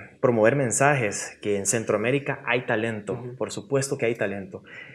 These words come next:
Speaker 1: Eh, arriba Centroamérica, o sea, mensajes positivos de los cuales muchísimos tienen muchísima hambre de, de, de, de consumir este tipo de, de, de mensajes positivos.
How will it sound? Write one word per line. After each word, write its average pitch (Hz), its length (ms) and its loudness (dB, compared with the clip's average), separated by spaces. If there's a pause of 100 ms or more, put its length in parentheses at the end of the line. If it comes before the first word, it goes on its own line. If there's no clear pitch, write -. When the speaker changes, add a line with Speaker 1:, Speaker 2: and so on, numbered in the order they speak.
Speaker 1:
Eh, 113 680 6 (240)
arriba 113 440 -2
Centroamérica, 95 680 -8
o - 60 -12
sea, 107 100 -8
mensajes 123 640 -2
positivos 147 600 -2 (260)
de 120 80 -2
los 113 160 0
cuales 131 420 2
muchísimos 123 840 -4
tienen 135 440 -4 (160)
muchísima 165 840 0
hambre 147 340 2
de, 113 220 -8
de, - 0 - (440)
de, 92 400 -4
de 113 120 2
consumir 120 480 2
este 131 160 -2
tipo 120 360 0
de, 92 220 -2
de, 104 300 -4
de 110 160 -6
mensajes 107 340 -2
positivos. 95 500 -4